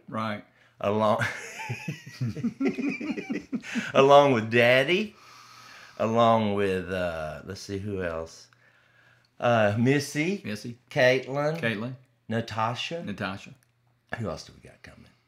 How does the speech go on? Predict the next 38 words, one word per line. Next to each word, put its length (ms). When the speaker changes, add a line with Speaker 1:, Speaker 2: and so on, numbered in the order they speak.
Speaker 2:
Anybody? 280
Speaker 1:
Chad 240
might 260
come. 380
Speaker 2:
Chad 400
might 280
come. 380
Anyway, 460
so 240
what 180
I'm 180
doing, 240
I'm 200
testing. 500
Hey, 220
everybody 460
coming 360
in. 180
I'm, 180
this 200
is 100
just 300
a 60
test 560
for 120
Mondays 480
with 140
Mark 420
tonight 360
at 120
seven 580
P 280
M 220
Central, 720
eight 260
P 280
M 240
Eastern. 640